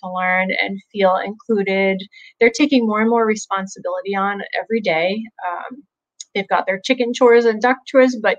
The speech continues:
both of them have started to grow. My youngest is eight and she's starting pig breeding. We're getting some pigs, as well as, um, the veg. She, she seeds the veg and she's like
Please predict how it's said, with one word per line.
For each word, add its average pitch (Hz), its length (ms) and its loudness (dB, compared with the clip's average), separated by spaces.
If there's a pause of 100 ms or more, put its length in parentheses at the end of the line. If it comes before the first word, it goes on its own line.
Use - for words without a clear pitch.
(100)
both 240 260 4
of 214 140 0
them 208 200 -2
have 202 180 -2
started 185 440 -4
to 202 100 -10
grow. 175 380 0 (380)
My 185 120 -6
youngest 196 420 -2
is 190 180 -4
eight 196 320 -4
and 190 160 -10
she's 180 300 -8
starting 175 440 -2 (140)
pig 262 240 4
breeding. 277 520 4
We're 240 100 2
getting 233 300 2
some 226 240 -4
pigs, 262 260 0 (400)
as 226 220 2
well 214 340 4
as, 202 580 2 (260)
um, 180 520 -4 (120)
the 202 100 -4
veg. 220 300 2
She, - 340 -10
she 240 200 -2
seeds 240 320 0
the 196 80 -8
veg 226 260 2
and 190 140 -10
she's 220 180 -4
like 220 160 -2